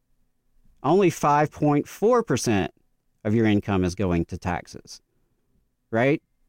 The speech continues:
So the, the share of income going to taxes is more than double if you're poor compared to the richest. It just,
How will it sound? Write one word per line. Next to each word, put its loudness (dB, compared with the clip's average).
So 2
the, 0
the 0
share 2
of 0
income 2
going 2
to -4
taxes -4
is 0
more 4
than 2
double 0
if -8
you're 0
poor 0
compared -2
to -4
the -4
richest. -6
It 0
just, -2